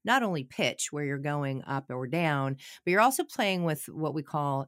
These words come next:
dynamic, which is just a fancy word for volume. So you're really layering in whether they're, they speak softly or whether they s-, speak loudly. And we also have to layer in also certain emotions that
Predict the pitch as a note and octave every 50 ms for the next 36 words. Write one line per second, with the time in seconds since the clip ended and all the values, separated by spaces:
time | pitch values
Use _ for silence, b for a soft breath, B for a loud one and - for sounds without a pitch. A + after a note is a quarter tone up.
0 | - D3+ C3+ C#3+ B2 C3 C3+ C#3 C#3 C#3 C3 A#2+ - - _ - C#3 C3+ - C#3
1 | B2+ B2+ C3 B2+ - A#2 - - C3 B2 A#2 - B2+ A2+ A2 A#2 A2+ G#2+ - -
2 | A#2 G#2+ A#2 A2 G#2+ A2 A#2 A2+ - - D#2+ C3+ - - - D#3 D3+ D3+ D3 D3
3 | D3 D3 E3 F#3 F#3 E3+ E3 D3 C#3 C#3 B B B B B B B - - -
4 | E3+ D3+ D3 D#3 D#3 D#3+ E3+ F3 F3 E3+ E3+ E3 D#3 D3+ D3+ D3 D3+ D3+ D3+ D3
5 | D3 D3+ D3 D3 D3 C#3+ C#3+ C#3 C3+ C3+ C#3+ C#3 C#3 - - C3+ C3 - - -
6 | C#3 C3+ - - D3 G2+ A#2+ - - - G3+ G#3 G#3 F#3 D#3 C#3+ C#3 C3+ C3+ B2+
7 | B2+ C3 C3 - - - - - _ _ _ - - - - - - C#3+ - -
8 | C3+ C3 B2+ C#3 C#3+ D3+ D3 D#3+ F3+ F#3+ A3 B3 B3+ B B B B B B B
9 | B - G#3+ A3+ A#3 A#3 A#3+ C4+ D4 - D#4+ B3 - A3+ F#3 F3 F3+ F3+ F3+ F3
10 | E3+ E3 D#3+ D#3 D#3 D#3+ F#3+ A3 A3 - - - C#3+ C#3 C#3 C#3+ C3+ - - G3
11 | E3 E2+ D#3 C#3+ D3 D3+ E3 G3 G3+ - - D#3+ C#3 B2+ B2+ C#3 C#3+ C#3 - -
12 | B2 C3 C3 C3+ -